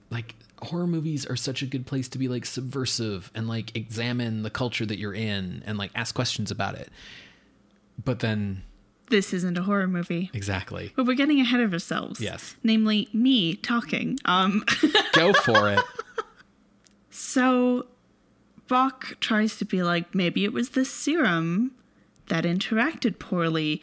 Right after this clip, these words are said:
Speaker 2: because she's about to be released.
Speaker 1: Mm.
Speaker 2: And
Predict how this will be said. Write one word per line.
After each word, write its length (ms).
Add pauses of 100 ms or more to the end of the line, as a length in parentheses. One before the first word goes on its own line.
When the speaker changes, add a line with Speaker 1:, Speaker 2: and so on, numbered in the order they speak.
(360)
Speaker 2:
because 800 (800)
she's 240
about 320
to 60
be 180
released. 800 (300)
Speaker 1:
Mm. 160
Speaker 2:
And 540